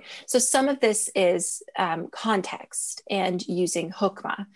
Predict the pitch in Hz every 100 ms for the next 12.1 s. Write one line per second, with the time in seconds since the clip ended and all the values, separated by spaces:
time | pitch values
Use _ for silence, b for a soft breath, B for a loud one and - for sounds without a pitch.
0 | B B 180 - 185 175 - - 170 165
1 | 165 175 147 - - - - - B B
2 | B 196 190 - 247 254 277 - 160 -
3 | - - - - - b b - 190 180
4 | 170 - - _ _ - 185 208 214 214
5 | 196 180 180 - 180 - 202 202 214 202
6 | 185 185 185 - 147 147 - 185 185 -
7 | - - 190 202 202 208 220 220 - 175
8 | 180 202 202 190 185 170 165 175 - 170
9 | - 170 - 190 165 170 180 175 185 202
10 | 208 208 - 180 175 _ - 143 147 -
11 | - - _ B B B B 196 180 175